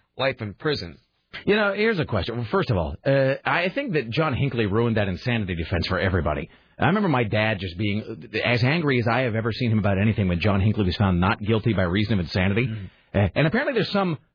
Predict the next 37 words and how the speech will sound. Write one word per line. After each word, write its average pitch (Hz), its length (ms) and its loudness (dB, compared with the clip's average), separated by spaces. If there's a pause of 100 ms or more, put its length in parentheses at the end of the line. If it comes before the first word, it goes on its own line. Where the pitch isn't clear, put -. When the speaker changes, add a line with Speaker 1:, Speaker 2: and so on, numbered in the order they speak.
(800)
Speaker 2:
some 151 220 -2
craziness 170 460 0
where 147 100 0
they 139 80 2
actually 151 280 -2
let 123 160 -2
him 139 140 2
go, 147 160 2
like, 123 160 0
on 95 160 -2
weekend 135 360 0
visits 143 280 -2
or 160 60 0
something. 147 140 -2
They're 98 80 -2
trying 117 180 0
to 143 60 -2
get 147 100 2
him 143 120 0
weekend 147 300 -2
visits 143 300 -2
or 156 40 2
Speaker 1:
Oh, 180 60 2
I 180 40 2
Speaker 2:
whatever. - 200 0
Speaker 1:
heard 196 100 -4
that, 95 200 -6
Speaker 2:
Yeah, 147 80 -2
we 135 80 2
Speaker 1:
yes. 104 60 -4
Speaker 2:
talked 113 120 2
about 104 140 0
that 98 80 2
a - 20 0
while 98 160 2
back. 98 180 -2 (420)
Uh, 131 200 2